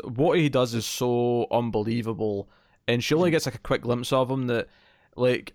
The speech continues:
Speaker 1: I, I buy that she would be scared of him. Whether, whether or not she goes too far
Speaker 2: Mm.
Speaker 1: with, um, like, how much
Speaker 2: Mm.
Speaker 1: she's convinced it's, he was there, um, is
Speaker 2: Mm.
Speaker 1: really hard to decide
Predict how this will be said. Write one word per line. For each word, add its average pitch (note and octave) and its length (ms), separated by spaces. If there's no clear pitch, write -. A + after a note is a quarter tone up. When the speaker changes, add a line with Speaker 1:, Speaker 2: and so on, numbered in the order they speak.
Speaker 1:
I, C3 200
I C#3+ 140
buy D3 320
that D#3 140
she D3 120
would B2 100
be A#2+ 60
scared B2 320
of B2+ 120
him. B2+ 140
Whether, D3+ 380
whether D#3+ 200
or E3+ 100
not D3 200
she C#3 160
goes B2 320
too A#2 300
far A2+ 460
Speaker 2:
Mm. G#2+ 60
Speaker 1:
with, G#2 300
um, G2+ 380
like, G#2 200
how - 240
much A2+ 340
Speaker 2:
Mm. - 20
Speaker 1:
she's A2 140
convinced A2 480
it's, - 200
he G#2+ 80
was G#2 180
there, G#2+ 360
um, G#2+ 360
is A#2+ 140
Speaker 2:
Mm. A#2 40
Speaker 1:
really C3 160
hard A#2 280
to G#2 240
decide G#2+ 580